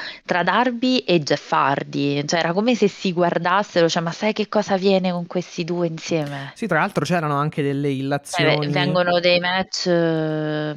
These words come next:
Speaker 2: Sì.
Speaker 1: pazzeschi.
Speaker 2: C'erano delle illazioni più o meno fondate sul fatto che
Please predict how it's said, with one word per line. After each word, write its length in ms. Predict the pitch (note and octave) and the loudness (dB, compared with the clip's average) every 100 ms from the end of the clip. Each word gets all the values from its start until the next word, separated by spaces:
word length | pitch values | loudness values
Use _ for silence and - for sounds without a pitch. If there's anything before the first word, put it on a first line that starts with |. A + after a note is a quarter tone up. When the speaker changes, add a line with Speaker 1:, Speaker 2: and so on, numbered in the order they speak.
| - | -8
Speaker 2:
Sì. 0 | |
Speaker 1:
pazzeschi. 1160 | - C#3+ - - F#3+ E3 D#3+ - - D3+ D3 D3+ | -4 -2 -4 -2 2 2 0 -12 -6 -4 -4 -8
Speaker 2:
C'erano 300 | - G#3 A3 | -4 0 0
delle 240 | E3+ D3+ D3 | 0 0 0
illazioni 720 | C#3 D3 D3 - D#3+ D#3+ C#3 | -2 -2 -4 -4 -4 -4 -4
più 220 | - D3 | -4 -4
o 40 | |
meno 220 | C3+ C3+ C3 | -2 -2 -2
fondate 560 | C#3 B2+ C3+ A#2+ C3 | -4 -2 -2 -2 -6
sul 160 | B2 A#2 | -8 -8
fatto 340 | - B2 - | -6 -6 -6
che 320 | A#2 A#2 A#2 | -4 -4 -4